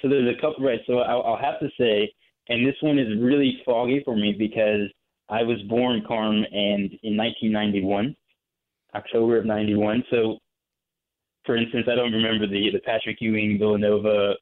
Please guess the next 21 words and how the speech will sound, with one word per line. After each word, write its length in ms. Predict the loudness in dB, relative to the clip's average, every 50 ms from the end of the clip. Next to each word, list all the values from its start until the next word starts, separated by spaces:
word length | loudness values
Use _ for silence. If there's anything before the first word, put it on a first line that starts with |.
| _ _ -2
Georgetown 500 | -2 -2 -2 -2 -4 -4 -2 -2 0 0
game, 240 | 0 0 -2 -2 -4 -10 _ -20 -20 -20 -20 -20 _ _ _ -2
but, 180 | -2 -2 -2 -4 -8 -16 -20 -20 _ _ _ _ _ _
uh, 420 | -4 -2 0 0 0 0 -2 -2 -4 -6 -6
I 200 | -4 0 2 2
went 260 | 2 2 2 0 -2 -4 -6 -4
to 280 | -2 0 0 0 0 -2 -4 -8 _ _ _
September 420 | -4 -4 -4 -2 -2 0 2 2 0 0 0
thirteenth, 540 | -2 -2 -2 -2 -4 -2 -2 -2 -2 -4 -10 _ _ _ _ _ _ -6
nineteen 360 | -4 -4 -4 -2 0 2 2
ninety-eight, 540 | 2 2 2 2 2 2 2 2 2 2 0
and 100 | 0 -2
I 120 | -2 0
was 160 | 0 -2 -4 -2
just 220 | -2 -2 -4 -2 0
talking 240 | 0 0 2 2 2
about 160 | 4 4 4
it 60 | 2
with 120 | 2 2
my 140 | 0 0 0
brother. 360 | 2 2 2 4 2 2 0